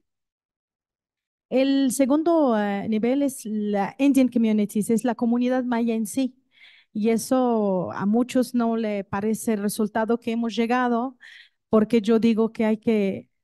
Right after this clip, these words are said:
preguntar en verdad si todavía podemos decir que hay una comunidad indígena,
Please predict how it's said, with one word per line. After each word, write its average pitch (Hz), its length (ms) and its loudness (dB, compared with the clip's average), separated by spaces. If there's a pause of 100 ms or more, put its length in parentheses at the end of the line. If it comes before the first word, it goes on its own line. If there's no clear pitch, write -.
preguntar 226 600 2
en 233 140 2
verdad 226 360 2
si 240 200 -4
todavía 233 840 0
podemos 240 380 0
decir 233 360 -2
que 233 100 -4
hay 226 300 -2
una 233 220 -2
comunidad 226 440 0
indígena, 233 640 -2